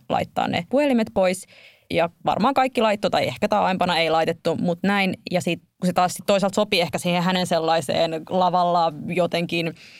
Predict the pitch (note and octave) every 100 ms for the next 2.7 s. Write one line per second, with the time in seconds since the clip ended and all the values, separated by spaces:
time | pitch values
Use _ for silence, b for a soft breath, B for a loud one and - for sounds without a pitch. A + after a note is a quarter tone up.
0 | B B _ - F#3 F#3 E3+ F3 F3+ -
1 | E3 E3 E3 F3 - D#3+ D#3+ D#3+ D#3 E3+
2 | F3+ F3 F3 F3 - D#3+ E3